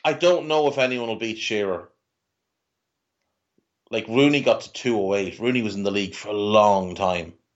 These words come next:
Aguero got to one eighty-four. Aguero was incredible. I think Kane will end up second.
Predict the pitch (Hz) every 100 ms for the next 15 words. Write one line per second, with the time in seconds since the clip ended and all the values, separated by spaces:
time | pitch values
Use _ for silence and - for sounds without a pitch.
0 | _ _ _ _ _ _ _ _ _ _
1 | _ 110 98 120 120 117 107 110 107 104
2 | 98 110 104 101 95 87 - 98 90 80
3 | - _ - 95 113 113 107 98 92 92
4 | - 101 98 - 69 - _ _ _ _
5 | _ _ _ _ _ _ _ _ _ _
6 | _ _ _ _ _ _ _ _ _ _
7 | - 113 123 120 110 117 113 107 101 101
8 | 101 95 - - 104 - 85 -